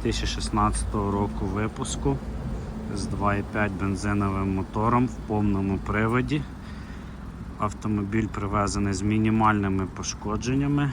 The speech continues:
безпека вся на місці, руль включно. В автомобілі максимальна комплектація, камери триста шістдесят, радар Distronic, топова оптика двохлінзова, панорамна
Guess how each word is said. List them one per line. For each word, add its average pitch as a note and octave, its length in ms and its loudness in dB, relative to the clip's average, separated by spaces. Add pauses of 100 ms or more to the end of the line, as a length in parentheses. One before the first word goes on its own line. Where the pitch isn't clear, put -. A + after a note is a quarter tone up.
(100)
безпека G2+ 580 -2
вся G2+ 340 2
на F#2+ 140 2
місці, G2 600 0 (240)
руль G#2 220 2
включно. A2 760 0 (680)
В G2+ 40 -6
автомобілі G#2+ 680 2
максимальна A2 880 4
комплектація, G2+ 1120 0
камери G2 520 2
триста G#2 360 -4
шістдесят, G#2 720 0 (1800)
радар A2+ 420 4 (100)
Distronic, A2+ 720 0 (380)
топова A2 500 0
оптика A2+ 680 -2
двохлінзова, G#2+ 920 -4 (1000)
панорамна A2 840 2